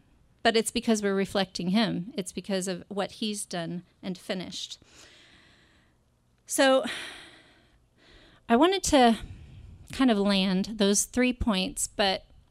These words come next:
this one's just a bonus. I think it's because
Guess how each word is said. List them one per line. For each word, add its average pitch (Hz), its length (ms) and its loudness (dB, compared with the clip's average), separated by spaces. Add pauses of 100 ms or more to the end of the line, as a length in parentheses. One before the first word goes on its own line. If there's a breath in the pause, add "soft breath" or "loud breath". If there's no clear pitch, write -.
(720)
this 240 280 -4
one's 233 300 -2
just - 240 -6
a 190 60 -6
bonus. - 640 -8 (440 soft breath)
I 214 80 -6
think 240 220 0
it's 233 180 -2
because 208 460 -6